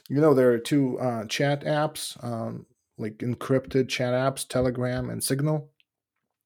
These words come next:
Signal is, uh, an American company. Uh, Telegram is a Russian company. It seems that even though Telegram is encrypted, um, things that people say on Telegram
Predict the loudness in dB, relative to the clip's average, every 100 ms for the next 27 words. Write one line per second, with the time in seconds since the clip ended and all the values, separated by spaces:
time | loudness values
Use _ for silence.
0 | -8 0 4 4 4 2 0 -2 0 0
1 | -2 -6 -8 -6 -6 -4 -2 -2 -2 -4
2 | -6 -6 -10 -14 _ -20 -20 _ _ -4
3 | -2 4 4 6 2 0 -2 0 0 0
4 | -4 -6 -6 -8 -10 -12 _ _ _ _
5 | _ _ _ _ 4 6 4 -2 _ _
6 | _ _ -4 0 2 2 0 -2 0 0
7 | 2 2 6 6 4 0 0 -2 -4 -4
8 | -4 -4 -6 -6 -4 -4 -4 -6 -6 -12
9 | -20 _ -10 -6 -6 -8 -8 0 2 2
10 | 0 0 0 0 0 0 0 -2 -4 -4
11 | -4 -6 -8 -12